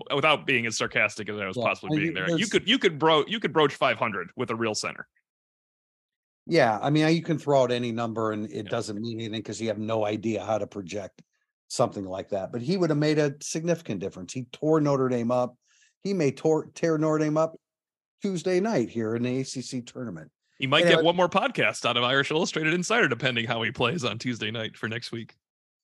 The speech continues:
Speaker 2: Uh, we're gonna wrap it up here, uh, for now. We are, we are sixteen days away from the start of spring football practice. We are two days away from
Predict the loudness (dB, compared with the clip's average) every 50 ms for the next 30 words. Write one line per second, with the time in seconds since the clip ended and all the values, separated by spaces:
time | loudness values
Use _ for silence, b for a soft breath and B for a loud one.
0 | _ _ _ 2 4 6 6 6 6 4 4 6 6 6 6 6 4 4 2 2
1 | 2 2 2 2 2 2 0 0 2 4 4 4 4 4 2 0 -2 -6 -6 -2
2 | 0 0 2 2 2 4 4 4 4 4 6 6 6 6 4 2 0 -2 -4 _
3 | _ _ _ _ _ _ _ _ _ _ _ _ _ _ _ _ _ -4 -2 0
4 | 0 -2 -2 -4 -6 -6 -6 -4 -4 -2 0 2 4 4 4 4 2 0 -2 0
5 | 0 0 2 2 0 -4 -6 -4 -4 -2 0 0 0 0 0 0 0 0 -2 -2
6 | -4 -4 -6 -6 -6 -2 4 6 6 6 6 4 0 -2 0 2 2 2 2 0
7 | -4 -12 -8 -2 0 0 0 2 0 0 2 2 0 0 2 2 0 0 0 -2
8 | -6 -8 -6 -4 -4 -4 -4 -2 -2 0 2 4 2 2 2 0 0 2 2 2
9 | 0 0 0 2 2 2 0 -2 -6